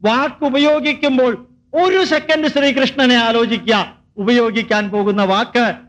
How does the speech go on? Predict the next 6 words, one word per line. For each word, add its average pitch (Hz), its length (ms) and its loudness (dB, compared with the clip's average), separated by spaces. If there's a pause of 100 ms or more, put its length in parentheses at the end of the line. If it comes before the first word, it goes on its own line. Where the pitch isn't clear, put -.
(220)
ഒരു 247 260 2
കാരണവശാലും 208 840 0
ലെവലിൽ 185 300 0
നിന്ന് 196 220 0
താഴരുതേ 202 520 2
കൃഷ്ണ, 190 580 -4